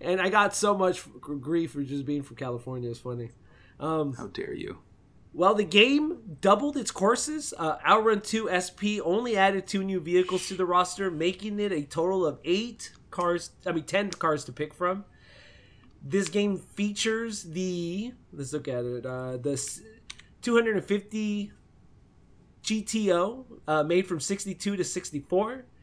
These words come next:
Speaker 1: Uh, this is considered
Speaker 2: Hmm.
Speaker 1: the rarest Ferrari of all time. Only thirty-six were ever produced of these, uh, this vehicle. I,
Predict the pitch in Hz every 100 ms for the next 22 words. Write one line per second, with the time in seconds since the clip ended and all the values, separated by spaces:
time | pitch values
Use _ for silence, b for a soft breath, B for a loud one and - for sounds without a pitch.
0 | b b b b 156 160 165 185 196 -
1 | 156 190 190 190 165 147 160 175 196 214
2 | 208 185 175 175 185 196 190 190 208 -
3 | 202 208 214 220 226 b b b 165 190
4 | - 185 196 196 - 196 - 160 156 180
5 | 185 160 135 165 147 - - - - -
6 | - - 135 120 135 - 156 160 170 135
7 | 151 151 143 131 147